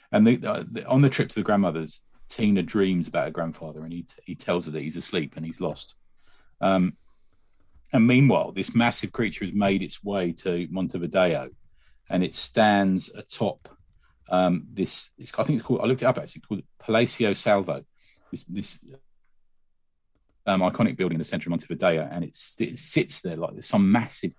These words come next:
bat creature and looks round.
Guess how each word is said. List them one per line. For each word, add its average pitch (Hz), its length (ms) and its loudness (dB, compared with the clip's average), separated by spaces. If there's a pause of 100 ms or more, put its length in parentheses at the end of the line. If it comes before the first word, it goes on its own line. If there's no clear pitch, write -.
bat - 440 0
creature 80 480 -8 (460)
and 95 100 2
looks - 240 0
round. 85 320 -2